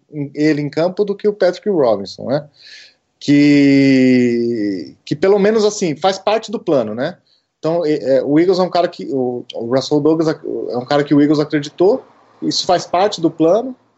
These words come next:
Sidney Jones vai chegar aí, eu não contaria com o Sidney Jones em dois mil e dezessete, eu acho que ele vai jogar só garbage time, porque ele não vai tá no, no nível, no ritmo de jogo dos demais e tal.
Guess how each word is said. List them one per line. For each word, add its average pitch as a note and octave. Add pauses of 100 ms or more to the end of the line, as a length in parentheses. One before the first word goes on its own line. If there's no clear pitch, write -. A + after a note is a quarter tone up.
(180)
Sidney E3+
Jones D#3
vai D3
chegar C#3
aí, D3
eu F#3
não G3
contaria D#3+
com -
o -
Sidney C3
Jones A#2+
em B2
dois A#2
mil A#2+
e -
dezessete, D3
eu A#2
acho A#2+
que B2+
ele A#2
vai B2
jogar A#2
só C#3
garbage B2+
time, C3 (320)
porque C3
ele D#3
não E3+
vai C3+
tá B2
no, A#2
no A2+
nível, A2
no G#2
ritmo A#2+
de G#2+
jogo A2
dos G#2
demais G#2+
e -
tal. D3+